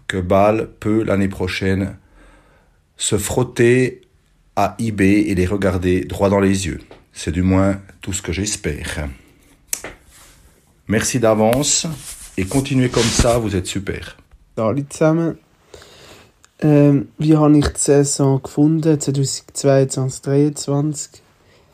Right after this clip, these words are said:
Speaker 2: Ich habe sie relativ schwierig gefunden.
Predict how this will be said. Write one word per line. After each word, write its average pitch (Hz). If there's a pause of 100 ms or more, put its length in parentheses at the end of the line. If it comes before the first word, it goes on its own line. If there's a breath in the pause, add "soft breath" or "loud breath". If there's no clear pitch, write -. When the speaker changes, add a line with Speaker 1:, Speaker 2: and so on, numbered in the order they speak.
(280 soft breath)
Speaker 2:
Ich 147
habe 139
sie 139 (760)
relativ 143
schwierig 160 (200)
gefunden. 160